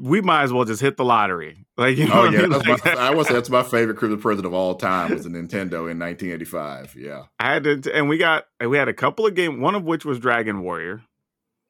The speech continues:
Speaker 2: Yeah. Oh,
Speaker 1: Which
Speaker 2: wow, yeah.
Speaker 1: which ended up being, like, at the time, it was a little bit hard to figure out because it wasn't, like, a
Speaker 2: Yep.
Speaker 1: normal game, but, like, once I got
Speaker 2: Definitely
Speaker 1: into it, it
Speaker 2: not.
Speaker 1: was cool.
Speaker 2: Yeah.
Speaker 1: But after that
Speaker 2: You're a power dragon, so clearly it had an impact
Speaker 1: Of
Speaker 2: on you.
Speaker 1: course it did,
Speaker 2: <laughs>
Speaker 1: right? Like,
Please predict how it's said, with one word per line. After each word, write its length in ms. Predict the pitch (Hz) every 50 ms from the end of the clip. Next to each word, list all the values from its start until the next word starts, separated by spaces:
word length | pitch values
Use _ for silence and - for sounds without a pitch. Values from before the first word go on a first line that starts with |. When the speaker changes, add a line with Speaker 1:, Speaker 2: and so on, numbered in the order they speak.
| _ _ _
Speaker 2:
Yeah. 180 | - 64 67 - -
Oh, 140 | - 104 117 117
Speaker 1:
Which 80 | 104
Speaker 2:
wow, 360 | 95 98 95 98 95 87 78
yeah. 400 | 73 71 76 80 80 80 78 73 -
Speaker 1:
which 180 | 123 123 117 156
ended 160 | 156 151 139 143
up 120 | 139 - 117
being, 380 | 117 131 131 123 120 113 - - _
like, 240 | 165 175 170 135 - _ _ _ _
at 160 | - 160 135
the 80 | 147 156
time, 420 | - 185 190 214 220 226 214 190 -
it 60 | 147 143
was 100 | 135 135
a 20 |
little 220 | 127 131 151 160
bit 100 | 151 147
hard 180 | 139 139 139 139
to 40 | 131 113
figure 280 | - 131 120 113 104
out 260 | 104 113 143 170 - - -
because 220 | 101 107 117 110 104
it 60 | 104
wasn't, 220 | 107 117 113 113 110
like, 100 | 104 92
a 40 | 98
Speaker 2:
Yep. 60 | 87
Speaker 1:
normal 380 | 87 104 107 113 113 113 110 107
game, 360 | 98 107 113 131 151 156 143
but, 180 | 131 - 120 113
like, 160 | 113 107 - 107
once 180 | 120 120 -
I 60 | -
got 100 | 110 101
Speaker 2:
Definitely 160 | 104 123 123 117 87
Speaker 1:
into 80 | 104 98
it, 80 | 92
it 20 | 92
Speaker 2:
not. 60 | 92
Speaker 1:
was 100 | 92 92
cool. 260 | - 117 110 98 87 82
Speaker 2:
Yeah. 360 | 73 76 73 69 65 65 69 - - _ _ _ _ _ _ _
Speaker 1:
But 480 | _ 113 113 113 127 127 120 113 104 - _ _ _ _ _ _ _ _ _ _ _ _ _ _ _ _ _ _ _ _ _ _ _ _ _ _
after 320 | 143 156 214 240 - 214 196
that 120 | 180 147
Speaker 2:
You're 100 | 131 127
a 40 | 123
power 320 | - - 156 185 170 147
dragon, 360 | 143 127 131 123 117 107 107 101
so 160 | 104 113 117
clearly 380 | 113 - 151 139 135 123 120 113
it 60 | 110
had 140 | 131 107 107
an 60 | 104
impact 360 | 104 104 104 104 90 85 - 147
Speaker 1:
Of 40 |
Speaker 2:
on 40 | 147
you. 40 | 131
Speaker 1:
course 300 | - 180 254 269 - -
it 120 | 135 -
did, 160 | - - - -
Speaker 2:
<laughs> 20 |
Speaker 1:
right? 140 | 113 117 120
Like, 200 | 131 123 127 -